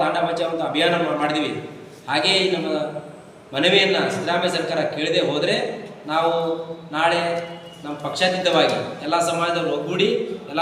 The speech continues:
ಪಕ್ಷದವರು ಒಗ್ಗೂಡಿ ಸಮಾಜಕ್ಕೋಸ್ಕರ ಕಾಂಗ್ರೆಸ್ ಹಟಾವೋ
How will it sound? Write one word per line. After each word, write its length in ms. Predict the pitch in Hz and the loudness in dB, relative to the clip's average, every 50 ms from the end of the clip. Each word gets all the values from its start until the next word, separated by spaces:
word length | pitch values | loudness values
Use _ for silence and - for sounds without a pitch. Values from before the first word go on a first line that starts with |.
| 165 165 165 | 0 0 -2
ಪಕ್ಷದವರು 440 | 160 165 175 175 170 165 165 160 160 160 | -4 -4 -2 0 0 2 2 2 0 0
ಒಗ್ಗೂಡಿ 280 | 151 156 160 175 196 208 214 - - | -2 -2 -2 0 0 0 -2 -2 -4
ಸಮಾಜಕ್ಕೋಸ್ಕರ 600 | 143 147 165 170 165 165 165 160 160 - 151 160 180 208 220 - - - - - - - - - - | -2 -2 0 0 0 -2 -2 -2 -4 -2 -2 0 0 0 -2 -4 -6 -10 -12 -14 -16 -16 -8 0 2
ಕಾಂಗ್ರೆಸ್ 400 | 147 160 170 180 196 190 - - - 175 170 165 165 - - - - - - - - | 2 4 4 4 4 4 4 2 0 -2 -2 -2 -2 -4 -8 -12 -14 -16 -10 -6 -2
ಹಟಾವೋ 300 | 147 165 170 175 202 | 4 6 8 8 8